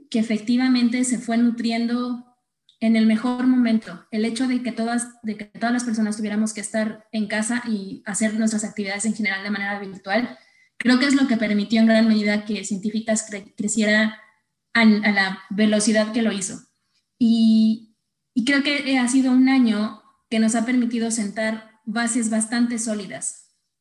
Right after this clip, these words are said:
Creo que si algo bueno trajo la pandemia es justo el hecho de mantenernos en casa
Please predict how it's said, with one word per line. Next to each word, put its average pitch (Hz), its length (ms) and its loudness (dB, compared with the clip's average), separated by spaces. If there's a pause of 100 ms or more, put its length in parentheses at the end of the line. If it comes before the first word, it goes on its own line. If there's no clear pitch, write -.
(220)
Creo 226 160 -2
que 254 100 -2
si 262 100 0
algo 240 200 -2
bueno 220 260 0
trajo 220 260 -4
la 202 160 -6
pandemia 202 520 -6
es 220 160 -10
justo 220 480 -6 (340)
el 214 120 -6
hecho 226 200 -2
de 226 60 -4
mantenernos 208 600 -4
en 185 120 -8
casa 214 480 -8